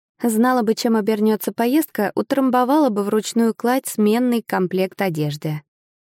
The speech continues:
Люкс оказывается в два раза просторнее, чем наш стандарт. Там стоит большая двуспальная кровать и ещё диванчик. При желании на нём можно скоротать ночь. «Э, нет, Ушакова»,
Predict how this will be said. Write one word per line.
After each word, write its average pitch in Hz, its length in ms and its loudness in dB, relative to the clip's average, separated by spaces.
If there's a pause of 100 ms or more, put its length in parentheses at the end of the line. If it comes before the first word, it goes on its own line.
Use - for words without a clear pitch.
(220)
Люкс 254 400 2
оказывается 220 640 0
в 180 40 -8
два 226 260 2
раза 214 280 0
просторнее, 220 680 0
чем 226 300 0
наш 185 180 0
стандарт. 175 640 -2 (320)
Там 302 220 2
стоит 220 320 -2
большая 196 400 0
двуспальная 185 580 0
кровать 202 520 -2
и - 60 -2
ещё 254 300 2
диванчик. 202 600 0 (260)
При 254 180 4
желании 269 460 4
на 214 160 0
нём 320 180 4
можно 247 360 0
скоротать 175 540 -4
ночь. 170 300 -6 (800)
«Э, 330 480 4
нет, 185 480 4
Ушакова», 190 680 0